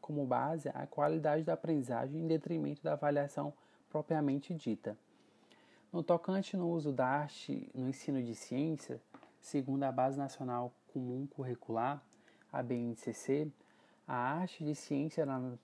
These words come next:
da natureza deve ir além de ens-, do ensino de conceitos,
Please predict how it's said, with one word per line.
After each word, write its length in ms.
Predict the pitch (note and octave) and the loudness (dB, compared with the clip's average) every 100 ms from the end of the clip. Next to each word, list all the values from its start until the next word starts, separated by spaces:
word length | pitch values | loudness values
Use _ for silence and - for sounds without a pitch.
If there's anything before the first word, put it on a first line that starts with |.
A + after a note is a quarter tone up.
| - | -6
da 160 | C3 | -4
natureza 680 | A#2+ A2+ - A#2 C3 D#3 C3 | -2 -6 -6 0 2 2 0
deve 380 | A2+ B2 D#3 E3 | 2 2 2 2
ir 80 | F3+ | 4
além 460 | E3+ D3 D3+ F3 | 6 4 2 -2
de 120 | D#3 D3 | -2 -2
ens-, 220 | D#3 - | -2 -4
do 180 | C#3 D#3 | 0 0
ensino 420 | F#3 - D#3+ D#3+ | 0 -2 0 0
de 80 | D3+ | -2
conceitos, 760 | - F3 - - B2 C3 F3 | -4 -6 -4 -2 -2 -2 -8